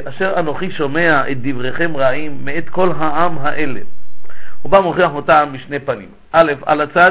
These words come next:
שבאמת כל מה שאומרים זה נכון. "למה תעשון כדברים האלה?" עכשיו, אתם אולי תטענו, תגידו, "מה פתאום? זה לא אמת, זה לשון הרע." הוא אומר להם, "אשר אנוכי שומע את דבריכם רעים מאת כל העם האלה."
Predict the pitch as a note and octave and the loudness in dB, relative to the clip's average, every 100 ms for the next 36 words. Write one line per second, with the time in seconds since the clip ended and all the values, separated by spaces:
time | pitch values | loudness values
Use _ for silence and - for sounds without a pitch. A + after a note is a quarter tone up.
0 | F#3 D3 C#3 E3 E3 D#3+ C#3+ C#3 B2 C3+ | 2 -6 -6 -6 -6 -8 -6 -8 -6 -6
1 | F3+ E3+ A#2+ A2 C#3+ C#3 F#2+ A#2 F#2+ - | -6 -6 -6 -4 -2 -2 0 -2 -2 -4
2 | - - - - F3+ G#3+ G#3 F3+ D3 C#3 | -6 -6 -6 2 4 4 2 0 0 -2
3 | D#3+ F3 G3+ G3+ C#3 C3 C3 B2+ D3 C3 | -6 -6 -6 -8 -8 -6 -4 -4 -4 -4
4 | C3 A#2+ G#2 F2 - - - - - - | -2 -2 -6 -8 -10 -12 -12 -12 -12 -12
5 | - - - A#2 G2+ - - - - - | -12 -12 -4 -2 -2 -8 -12 -12 -12 -6
6 | D3 C#3+ C3+ C#3+ C#3 B2+ B2 C3 C#3 B2 | -6 -2 0 -2 -2 -4 -4 -4 -6 -6
7 | B2+ B2 A#2 - C3+ F3+ G#3 F3+ A2 - | -6 -6 -6 -6 -2 0 2 0 -4 -6
8 | - G2+ A#2 A#2 A#2 A#2+ D#3 G#3 D#3+ - | -6 -6 -4 -2 -2 -2 0 0 -2 -6
9 | - - G2 G#2+ G#2 C3+ B2+ B2 D#3+ F#3 | -8 -6 -6 -6 -6 -4 -4 2 4 4
10 | D3+ - - - G2+ A2+ C#3+ C#3+ C#3+ C3+ | 2 -6 -20 -14 -10 -2 0 2 0 -2
11 | B2+ E3+ E3+ E3+ D#3 D3 F3+ F3 E3 E3+ | -6 -6 -2 -2 -4 -4 -6 -6 -6 -2
12 | F3+ E3 C#3+ C#3+ C#3 E3+ D#3+ D#3 F#3 F3 | -2 -2 -6 -8 -6 -6 -4 -2 -2 -2
13 | F3+ G3 G3 - C4 D#4 D4+ C4+ B3+ A3+ | 0 0 0 6 8 10 10 10 10 8
14 | G3 E3 B2+ | 6 4 2